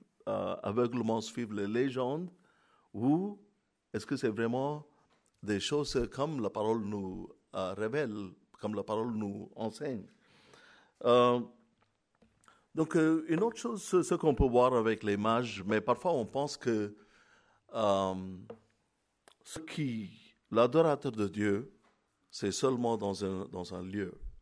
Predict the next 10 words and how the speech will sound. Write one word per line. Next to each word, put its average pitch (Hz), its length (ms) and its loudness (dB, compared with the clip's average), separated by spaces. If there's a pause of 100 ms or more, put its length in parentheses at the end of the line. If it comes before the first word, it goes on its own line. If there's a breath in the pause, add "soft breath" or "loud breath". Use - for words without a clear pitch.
(300)
Comme 110 160 -2
la 104 80 2
femme 107 260 -4
samaritaine, 104 720 -2 (340 soft breath)
elle 101 140 -2
avait 104 300 4
sa 98 260 0
propre 107 320 0
notion, 107 640 0
hein. 104 80 -10